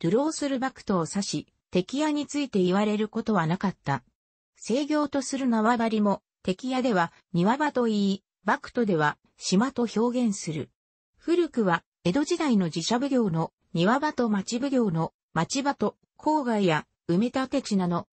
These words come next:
の町場の管轄の違いから来ているとも言われ、現在も、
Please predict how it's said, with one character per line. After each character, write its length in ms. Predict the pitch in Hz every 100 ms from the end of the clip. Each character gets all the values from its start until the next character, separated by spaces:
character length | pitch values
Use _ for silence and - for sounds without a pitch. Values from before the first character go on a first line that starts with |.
| _
の 160 | 165 160
町 240 | - 285
場 140 | 311 311
の 100 | 302
管 240 | - 240
轄 240 | 262 262 233
の 120 | 220
違 360 | - 202 240
い 60 | 262
か 100 | 254
ら 140 | 247
来 160 | 220 -
て 160 | 214 208
い 80 |
る 120 | 202 196
と 120 | 185
も 140 | 160
言 100 | 151
わ 100 | 160
れ、 180 | 156 - _ _
現 260 | - 269 262
在 280 | 233 190 170
も、 180 | 165